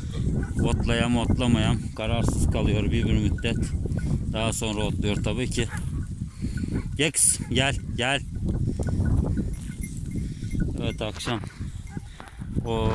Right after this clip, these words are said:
videoda çektiğim koyunlarım kuzuladı. Üçü de birden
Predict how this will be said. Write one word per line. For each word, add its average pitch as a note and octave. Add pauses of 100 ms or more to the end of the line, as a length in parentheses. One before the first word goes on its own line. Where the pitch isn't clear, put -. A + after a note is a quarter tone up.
(280)
videoda A#2
çektiğim A2+
koyunlarım A2+
kuzuladı. A#2
Üçü A#2
de G#2+
birden A2